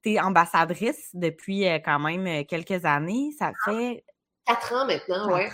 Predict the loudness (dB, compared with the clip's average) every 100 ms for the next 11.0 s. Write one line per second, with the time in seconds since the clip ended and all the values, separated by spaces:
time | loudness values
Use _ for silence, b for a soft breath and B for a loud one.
0 | -2 0 0 -2 -6 B B B -6 -2
1 | 0 0 0 0 2 4 2 0 -2 -4
2 | -8 -18 _ _ -20 _ -20 _ _ -2
3 | 2 2 2 -2 0 2 2 2 0 2
4 | 0 2 2 2 0 -2 -4 -4 -4 -4
5 | -4 -6 -20 -6 -2 -2 -4 -4 2 2
6 | 2 0 -4 0 4 4 4 4 6 6
7 | 4 4 2 4 4 6 8 8 8 6
8 | 4 0 b b b 4 4 4 6 6
9 | 6 4 2 -2 2 6 6 8 8 8
10 | 6 0 -4 2 2 2 -2 -2 0